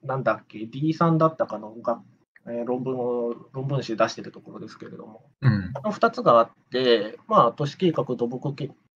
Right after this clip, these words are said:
Speaker 1: 画系で言うと、その二つでなんか、どっちもJステージに載ってるので、
Speaker 2: うん。
Speaker 1: 適当に論文を探せばいろいろ出てくるんじゃないかなと思います。で、あと川越さんが貼ってはるように、土木系のシリーズの中で計画系っていうのは何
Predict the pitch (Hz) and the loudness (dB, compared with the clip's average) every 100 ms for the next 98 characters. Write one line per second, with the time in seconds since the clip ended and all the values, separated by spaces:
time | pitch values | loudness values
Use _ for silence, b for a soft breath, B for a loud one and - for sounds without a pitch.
0 | _ - - 147 143 147 143 160 175 190 | _ 2 2 0 -4 -2 0 4 4 2
1 | - 262 202 196 170 170 170 - 185 160 | 0 -6 2 4 4 2 2 0 2 2
2 | 135 123 113 110 104 - _ _ 160 147 | 4 0 2 2 2 0 _ _ -4 -4
3 | 143 190 165 175 175 214 160 123 113 110 | 0 2 4 4 4 2 2 2 -4 -6
4 | - 123 127 113 110 104 120 - B B | -6 -6 -4 -4 -4 -4 -8 -10 B B
5 | B B 107 107 - 131 - 143 143 139 | B B -2 -4 -12 -12 -6 0 2 4
6 | 143 - 143 139 131 135 131 131 - - | 4 2 -2 0 0 -2 0 -2 -4 -4
7 | 139 131 120 107 - _ 127 123 123 120 | 0 0 0 0 -2 _ -6 -4 -4 -4
8 | 139 135 113 110 104 117 135 135 117 139 | -6 -6 -8 -8 -8 -6 -4 -4 -2 2
9 | 147 147 - - - - - - - _ | 2 2 -6 -16 -16 -14 -14 -16 -20 _
10 | - _ _ _ _ 208 233 170 170 175 | -20 _ _ _ _ 2 4 6 8 8
11 | 196 202 202 208 190 190 190 190 190 196 | 8 4 4 4 4 4 2 4 4 4
12 | 185 147 127 123 123 151 185 208 240 226 | 4 4 4 2 2 2 0 -2 -2 4
13 | 226 220 220 220 220 226 220 151 139 123 | 6 6 4 2 2 0 2 2 2 4
14 | 127 123 117 117 143 151 156 156 147 151 | 2 4 2 2 0 2 2 2 2 2
15 | 147 - 113 107 101 - 135 123 | 2 -2 -10 -10 -8 -6 -4 -6